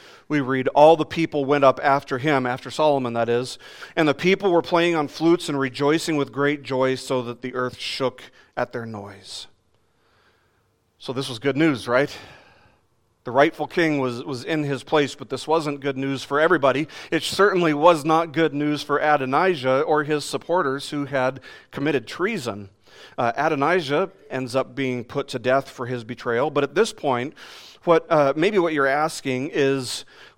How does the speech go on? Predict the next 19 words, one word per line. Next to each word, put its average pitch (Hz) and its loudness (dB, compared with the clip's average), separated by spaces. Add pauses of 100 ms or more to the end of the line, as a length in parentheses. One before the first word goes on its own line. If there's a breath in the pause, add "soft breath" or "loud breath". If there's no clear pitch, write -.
what 175 2
this 165 -2
has 160 -6
to - -8
do 151 -2
with 139 -4
Jesus' 139 -8 (120)
triumphant 143 -6
entry 139 -10
into 127 -10
Jerusalem. 120 -6 (520 loud breath)
And 135 -4
what 147 2
I 135 2
want 143 0
you 143 -6
to 127 -6
see 226 -6
here 120 -4